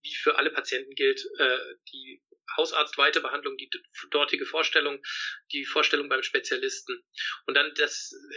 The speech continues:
äh, und wie gesagt, und dann ist es halt relativ schwammig formuliert mit den hypertensiven Notfällen, beziehungsweise mit dem Blutdruck mit Multiorganschädigung.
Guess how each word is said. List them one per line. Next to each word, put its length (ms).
äh, 200
und 120
wie 60
gesagt, 260
und 60
dann 100
ist 120
es 40
halt 140
relativ 320
schwammig 400
formuliert 380
mit 140
den 240
hypertensiven 640
Notfällen, 500
beziehungsweise 720
mit 160
dem 300
Blutdruck 440
mit 300
Multiorganschädigung. 2000